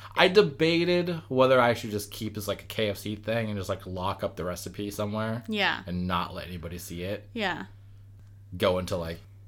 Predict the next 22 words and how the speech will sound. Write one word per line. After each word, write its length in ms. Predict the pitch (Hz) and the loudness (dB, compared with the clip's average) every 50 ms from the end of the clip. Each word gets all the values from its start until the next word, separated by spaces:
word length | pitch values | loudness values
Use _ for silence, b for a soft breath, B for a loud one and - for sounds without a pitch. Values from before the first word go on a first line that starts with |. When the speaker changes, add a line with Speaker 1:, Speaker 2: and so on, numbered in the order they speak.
| - - - - - - - | -20 -20 -20 -20 -20 -18 -12
Speaker 1:
large 380 | - 85 87 90 87 85 - - | -6 -4 -2 -2 -2 -4 -6 -8
groups 260 | 87 90 90 - - | -8 -8 -6 -6 -8
of 100 | 90 - | -8 -6
public 360 | - - 87 82 87 92 95 - - - - | -6 -6 -4 -4 -4 -6 -6 -10 -16 -16 -10
people 420 | - 110 101 92 - 95 95 98 98 | -8 -8 -8 -6 -6 -6 -4 -4 -4
and 100 | 90 85 | -4 -4
just 180 | 90 87 82 | -6 -8 -6
be 120 | 82 92 90 | -8 -6 -6
like, 420 | 90 90 87 87 87 87 - - | -4 -4 -4 -4 -4 -6 -6 2
"Yeah, 180 | 113 131 151 151 | 6 8 12 12
I 100 | 156 160 | 12 12
have 200 | 170 180 175 165 | 12 12 12 12
a 40 | 147 | 12
recipe. 640 | 143 139 123 131 127 117 135 135 135 139 143 147 - - | 10 8 8 4 -2 -4 -2 -2 -2 -2 -4 -6 -8 -4
No, 160 | 113 117 120 131 | 2 6 6 8
you 160 | 143 151 147 | 8 6 6
can't 260 | - 165 156 151 - | 4 2 2 2 0
see 200 | - - 127 113 | -2 -2 0 2
it," 200 | 110 117 123 - | 2 2 2 0
you 120 | 131 123 | -2 -2
know, 280 | 110 104 107 110 104 107 - | 0 0 0 0 -2 -4 -8
just 160 | 127 123 | -10 -10